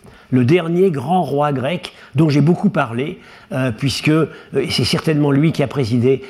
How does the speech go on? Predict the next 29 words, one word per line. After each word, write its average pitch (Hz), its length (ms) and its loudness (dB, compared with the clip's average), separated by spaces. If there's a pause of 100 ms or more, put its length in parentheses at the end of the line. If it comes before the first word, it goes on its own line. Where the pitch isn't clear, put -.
(120)
à - 80 -4
la 123 100 0
dernière 143 300 -2
reconstruction 135 680 -2
du 127 140 4
temple 135 320 -2
d'Aïr 123 320 0
Hanum. 120 440 -2 (480)
Bon, 139 180 4
là, 170 320 0 (280)
il 139 100 0
a 147 60 0
son 139 220 -6
casque, 123 360 -6
c'est 135 100 0
la 127 80 0
magnifique 151 500 -2
monnaie, 135 560 2
euh, 104 220 -4 (380)
euh, 117 180 2
de 117 720 2
vingt 143 240 0
statues. - 640 -8 (320)
Je - 120 -12
sais - 60 -8
plus, - 140 -12 (240)
elle 113 100 -2
doit 127 120 0
faire 110 180 -4